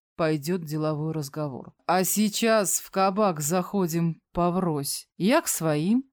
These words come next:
вы со своими ужинаете и развлекаетесь. К такой компании провинциальных девиц одиночки приставать не будут, а если больше четырех, тогда думайте.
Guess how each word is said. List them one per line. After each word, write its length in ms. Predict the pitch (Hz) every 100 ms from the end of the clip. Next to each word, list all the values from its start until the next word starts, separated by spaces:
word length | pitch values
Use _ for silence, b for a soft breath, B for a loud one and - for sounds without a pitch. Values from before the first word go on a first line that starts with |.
| -
вы 260 | 170 240
со 140 | 294 294
своими 680 | 208 214 247 320 285 233 - -
ужинаете 720 | 220 269 269 254 247 240 -
и 160 | - 226
развлекаетесь. 880 | 214 196 202 156 123 127 - - - _
К 100 | -
такой 380 | - 214 214 277
компании 540 | 247 226 247 269 233
провинциальных 800 | 208 208 208 196 233 233 220 190
девиц 380 | 175 214 269 -
одиночки 580 | 175 196 233 247 - 226
приставать 680 | - 202 - 208 202 214
не 140 | 202 202
будут, 440 | 180 160 139 -
а 60 | 147
если 380 | 165 180 180 180
больше 400 | 180 190 - 190
четырех, 560 | 190 196 202 254 - -
тогда 380 | 180 156 185 196
думайте. 680 | 160 147 131 123 - -